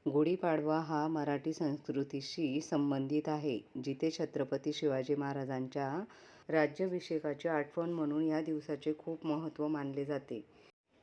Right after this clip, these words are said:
गुढीपाडवा साडेतीन शुभ मुहूर्तांपैकी एक मानला जातो, त्यामुळे या दिवशी नवीन कामे सुरू करणे शुभ मानले जाते. दाराच्या बाहेर सुंदर अशी रांगोळी काढून झाल्यानंतर आपण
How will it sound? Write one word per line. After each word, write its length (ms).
गुढीपाडवा 800
साडेतीन 520
शुभ 220
मुहूर्तांपैकी 680
एक 240
मानला 340
जातो, 420
त्यामुळे 480
या 160
दिवशी 280
नवीन 340
कामे 340
सुरू 260
करणे 600
शुभ 300
मानले 360
जाते. 440
दाराच्या 480
बाहेर 380
सुंदर 460
अशी 240
रांगोळी 400
काढून 400
झाल्यानंतर 960
आपण 520